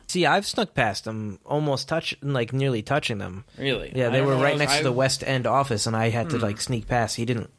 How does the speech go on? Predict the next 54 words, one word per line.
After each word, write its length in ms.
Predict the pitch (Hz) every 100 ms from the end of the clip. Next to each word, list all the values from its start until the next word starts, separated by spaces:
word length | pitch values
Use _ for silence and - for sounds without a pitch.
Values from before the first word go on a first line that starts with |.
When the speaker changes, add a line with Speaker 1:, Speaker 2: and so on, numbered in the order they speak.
| -
Speaker 1:
he 160 | 123 123
was, 140 | 104
like, 100 | 95
right 440 | 101 104 110 110 101
on 240 | 104 107
me, 100 | 98
and 100 | 101
I 100 | 98
just 340 | 104 101 - - - - _
held 260 | - 131 117
my 160 | 117
breath, 500 | 117 117 101 - -
<laughs> 0 |
literally, 420 | 135 123 143 127 165
Speaker 2:
I 40 |
guess 100 | 156
I 60 | 147
was 140 | 131
Speaker 1:
thinking 80 | 113
that 60 | 110
Speaker 2:
doing 40 |
Speaker 1:
would 80 | 110
affect 300 | - 110 104
Speaker 2:
something 160 | 104 95
Speaker 1:
it. 20 |
Speaker 2:
wrong. 260 | 98 101 107 - -
I 260 | 156 160
don't 120 | 123 90
know. 280 | 87 - - - - -
I 100 | 139
guess 160 | 160 156
I 60 | 170
was 100 | 151
doing 140 | 156
something 220 | 143 120
wrong 200 | 104 98
then. 180 | 98 98 - - - - _ _
But 340 | - 110 - -
that, 180 | 135 143
that 160 | 165
would 180 | 160 139
be 140 | 127 123
my 160 | 113
one 160 | 104 104
gripe 260 | 101 104
of 120 | 107 104
the 60 | 101
liquors. 480 | 104 104 101 101 - _ _ _ _ - -
Speaker 1:
I 80 | 175
just 140 | 139
don't 100 | 135
think 140 | 120 107
they're 80 |
difficult. 520 | 98 127 135 113 101